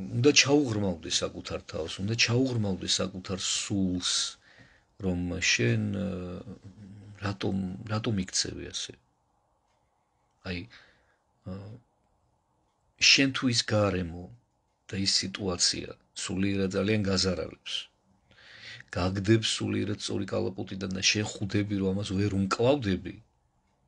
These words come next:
მიუხედავად იმისა, რომ მაგალითად, თქვათ, ლოცულობ, ცდილობ, რომ სულიერად, ძლიერად იყო, მარხულობ, ეკლესიური ცხოვრებით ცხოვრობ, სულიერი მოწყვლარი გყავს, მაგრამ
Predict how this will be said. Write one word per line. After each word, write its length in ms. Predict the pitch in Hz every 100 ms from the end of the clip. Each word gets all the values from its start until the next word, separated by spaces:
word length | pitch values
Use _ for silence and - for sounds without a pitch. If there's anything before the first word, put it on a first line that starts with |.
| _ _ _ _ _ _ _ _ - _ _ _ - -
მიუხედავად 640 | 110 120 120 120 113 104
იმისა, 320 | 95 95 92 95
რომ 120 | 107
მაგალითად, 440 | 92 87 90 - 107
თქვათ, 320 | - 95 -
ლოცულობ, 640 | 85 80 - 87 82 80 - _ _ - - - - - _ _ _ _ _ _
ცდილობ, 400 | - - 95 92 -
რომ 140 | 98
სულიერად, 560 | - 92 92 90 92 90
ძლიერად 520 | - 87 90 90 87
იყო, 220 | 95 92 82
მარხულობ, 640 | 78 90 - 92 92 -
ეკლესიური 480 | 92 87 - 92 92
ცხოვრებით 460 | - 98 98 90 90
ცხოვრობ, 420 | - 90 92 95
სულიერი 400 | - 92 90 92
მოწყვლარი 460 | 92 92 95 95 92
გყავს, 320 | - 95 -
მაგრამ 380 | 87 90 90